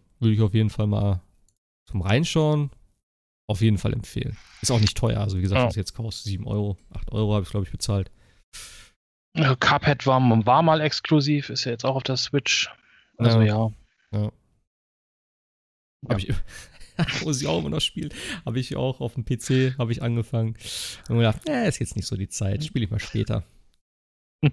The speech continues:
Speaker 1: Ich wünschte immer noch, dass dieses Ding, was sie damals auf YouTube gemacht haben, dieses, äh, äh, Dark Souls Cuphead-mäßige, hast du das gesehen, mal das Video?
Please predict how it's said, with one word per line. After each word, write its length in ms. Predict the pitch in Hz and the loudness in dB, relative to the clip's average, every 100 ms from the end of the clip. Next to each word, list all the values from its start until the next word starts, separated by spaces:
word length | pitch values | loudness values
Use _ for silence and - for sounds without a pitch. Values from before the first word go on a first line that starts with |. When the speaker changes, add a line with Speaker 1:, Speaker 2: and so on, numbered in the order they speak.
| - | 0
Speaker 1:
Ich 180 | - 135 | 0 6
wünschte 300 | 147 156 - | 6 6 4
immer 180 | 151 156 | 2 2
noch, 160 | 147 120 | 2 0
dass 220 | 139 - | -2 -2
dieses 320 | 143 131 - | 0 -2 0
Ding, 160 | 151 147 | 0 2
was 160 | 139 | 0
sie 80 | 135 | 0
damals 300 | 127 123 123 | 2 2 0
auf 140 | - | -2
YouTube 340 | 101 135 - 113 | -2 -4 -6 -4
gemacht 320 | 123 123 - | 0 0 2
haben, 180 | 120 113 | 0 0
dieses, 340 | 113 110 107 | 0 -2 -4
äh, 520 | - 110 110 110 110 104 - _ _ _ _ _ _ _ | -2 0 2 2 2 -2 -8 _ _ _ _ _ _ _
äh, 140 | 117 | -2
Dark 260 | 101 110 120 | 2 2 2
Souls 360 | - 127 113 - | 0 0 0 -2
Cuphead-mäßige, 920 | - 127 127 - 123 120 - 117 113 | -4 0 0 0 0 0 0 0 0
hast 160 | 117 - | -2 -2
du 40 | 123 | -2
das 120 | - | -2
gesehen, 300 | 107 104 147 | 0 2 2
mal 100 | 160 | 0
das 160 | 139 | -2
Video? 400 | 147 156 180 208 | -2 0 0 0